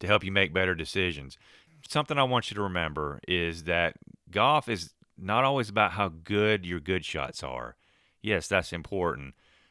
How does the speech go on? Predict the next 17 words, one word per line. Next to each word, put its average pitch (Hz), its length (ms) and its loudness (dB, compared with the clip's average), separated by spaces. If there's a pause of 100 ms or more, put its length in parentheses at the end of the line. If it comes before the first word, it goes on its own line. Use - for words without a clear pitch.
(120)
but 110 100 4
it's 101 140 2
also 127 320 4
about 104 240 4
how 107 200 2
good 101 260 0
your 95 80 -4
bad 98 340 4
shots - 340 -2
are. 62 400 -8 (140)
You 87 140 -8
know, 82 140 -4 (180)
what 113 260 2
did 113 180 -6
you 113 120 -2
do 107 260 0
well 92 600 2